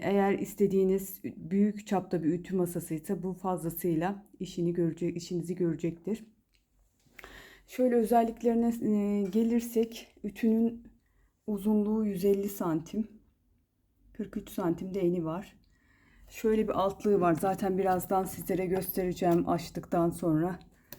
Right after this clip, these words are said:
ütü masasının kullanımını, e, ve, e, büyüklüğünü de açtıktan sonra daha iyi görmüş olacağız.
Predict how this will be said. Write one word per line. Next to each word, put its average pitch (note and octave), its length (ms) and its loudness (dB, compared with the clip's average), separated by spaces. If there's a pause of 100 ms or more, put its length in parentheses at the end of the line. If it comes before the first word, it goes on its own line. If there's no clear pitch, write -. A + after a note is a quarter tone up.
(200)
ütü F3+ 200 -8
masasının E3+ 680 0
kullanımını, E3 840 6 (800)
e, F3 80 -2 (600)
ve, F#3 500 -2
e, E3 80 -2 (1500)
büyüklüğünü F3 680 -4
de G3+ 120 -2 (560)
açtıktan F3 540 -4
sonra D#3+ 400 -4
daha E3+ 200 -4
iyi D#3+ 220 -4
görmüş E3 380 -4
olacağız. D3 360 -10